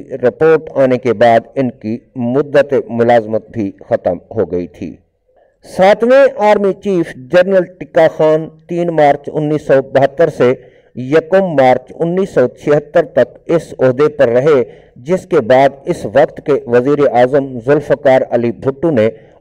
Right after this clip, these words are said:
उन्हें दिफा और सिक्योरिटी का मुशीर मुकर्रर किया था। मुल्क के आठवें आर्मी चीफ का नाम जनरल ज़ियाउल हक था। यकम मार्च उन्नीस सौ छिहत्तर से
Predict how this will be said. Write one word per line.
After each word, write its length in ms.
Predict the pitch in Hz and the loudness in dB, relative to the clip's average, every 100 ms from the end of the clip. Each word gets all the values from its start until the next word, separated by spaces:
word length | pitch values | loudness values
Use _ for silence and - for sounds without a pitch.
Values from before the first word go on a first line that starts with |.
| - | -4
उन्हें 440 | 170 151 147 110 | 0 2 0 -2
दिफा 320 | 139 143 151 139 135 | -6 -2 2 4 2
और 340 | - 120 117 | 4 4 4
सिक्योरिटी 520 | - 139 127 131 131 143 | 0 -8 -2 -2 -2 -2
का 200 | - - - | 0 0 -2
मुशीर 640 | 123 123 131 - 151 127 107 _ | -8 -4 -4 -4 -2 -2 -4 _
मुकर्रर 400 | 127 120 117 104 92 | -6 -2 2 2 0
किया 280 | - 92 82 | -4 -4 -4
था। 220 | - - - _ _ _ _ _ - | -6 -8 -10 _ _ _ _ _ -4
मुल्क 360 | 160 240 269 | 0 2 0
के 200 | - 269 277 - | 0 4 4 2
आठवें 480 | 220 214 226 226 190 | 0 2 2 2 2
आर्मी 300 | 185 185 185 180 | 2 2 0 -4
चीफ 260 | 185 190 - | -4 -6 0
का 80 | 156 | 0
नाम 300 | 156 160 160 156 - 123 135 | 2 2 0 -8 -20 -6 0
जनरल 380 | 175 175 165 156 127 | 0 2 0 0 -8
ज़ियाउल 420 | 110 143 143 131 - | 0 4 4 4 0
हक 160 | 151 - | -4 -2
था। 240 | 175 127 123 - | 2 2 2 -4
यकम 380 | 143 147 - 165 151 | -2 -2 2 0 0
मार्च 320 | 127 135 127 - | 2 2 0 -4
उन्नीस 300 | 139 139 139 | -2 -2 0
सौ 100 | 127 | -2
छिहत्तर 480 | - 127 127 - - | 0 -2 0 0 -2
से 200 | - | 0